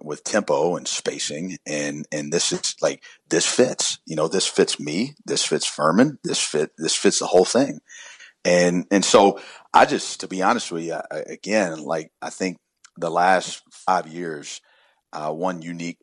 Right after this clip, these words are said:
practice that I've done is I've watched, I've watched a full season of a team in an off season. And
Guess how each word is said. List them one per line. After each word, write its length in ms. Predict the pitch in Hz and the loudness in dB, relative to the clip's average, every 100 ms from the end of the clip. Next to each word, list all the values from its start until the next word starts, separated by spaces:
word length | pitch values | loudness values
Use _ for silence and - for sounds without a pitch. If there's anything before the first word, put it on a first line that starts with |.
| - | -10
practice 480 | 87 85 - 73 - | -6 -6 -6 -8 -4
that 120 | 78 | 0
I've 240 | 80 78 | 0 0
done 440 | 82 82 78 73 71 - _ _ _ | -4 -2 -4 -6 -14 -20 _ _ _
is 400 | 82 78 73 - - | -6 -6 -6 -6 2
I've 240 | 85 80 | 4 4
watched, 500 | 80 85 82 - - - | 6 4 4 -8 -12 -2
I've 100 | 95 | 2
watched 300 | 95 90 - | 4 4 2
a 20 | |
full 360 | 80 - 113 107 | -10 -6 -4 -2
season 640 | - - 92 80 73 71 - _ _ _ - | -4 -8 -8 -10 -12 -16 -20 _ _ _ -8
of 120 | 82 | -8
a 60 | |
team 600 | - - 107 87 78 71 69 | -6 -8 -4 -4 -4 -8 -6
in 100 | 85 | -4
an 80 | 76 | 0
off 200 | 73 71 | 2 2
season. 360 | - - - - _ _ _ _ _ - | 0 -6 -12 -16 _ _ _ _ _ -10
And 480 | 80 78 78 78 | -6 -4 -4 -4